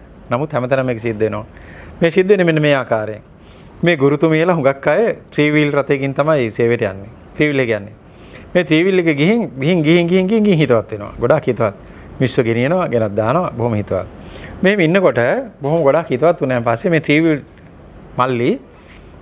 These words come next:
අපූර්ව කතාවක් කියනවා. "ටීචර් පඩි මදි නේද? අද ජීවත් වෙන්නත් අමාරුයි නේද ඔය ගානේ? කොහොම ජීවත් වෙන්නද?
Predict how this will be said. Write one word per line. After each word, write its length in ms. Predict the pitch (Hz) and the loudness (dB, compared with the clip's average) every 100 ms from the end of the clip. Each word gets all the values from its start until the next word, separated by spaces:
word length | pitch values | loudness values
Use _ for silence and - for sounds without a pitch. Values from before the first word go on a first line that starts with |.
| - | -8
අපූර්ව 260 | - 185 220 | -2 2 2
කතාවක් 380 | 170 160 123 104 | 2 2 0 -4
කියනවා. 340 | 113 104 104 - - - - - - - - - - | -6 -6 -8 -18 -20 -20 -20 -20 -20 -20 -20 -20 -8
"ටීචර් 340 | - 135 135 | -2 2 2
පඩි 260 | 117 120 135 | 2 0 0
මදි 240 | 120 131 | -2 -2
නේද? 180 | 123 131 | -2 0
අද 140 | 135 135 | -2 -2
ජීවත් 400 | 113 120 127 143 | 0 2 2 2
වෙන්නත් 260 | 131 131 | -2 -2
අමාරුයි 420 | 117 127 131 139 | -2 0 0 0
නේද 240 | 131 131 143 | 0 -2 0
ඔය 220 | 120 120 | 2 2
ගානේ? 380 | 120 123 131 151 - - - - - - | 2 -2 -6 -10 -16 -20 -20 -20 -20 -4
කොහොම 280 | 123 117 135 | -2 0 0
ජීවත් 400 | 127 123 123 135 | 2 2 2 0
වෙන්නද? 340 | 127 127 | 0 -2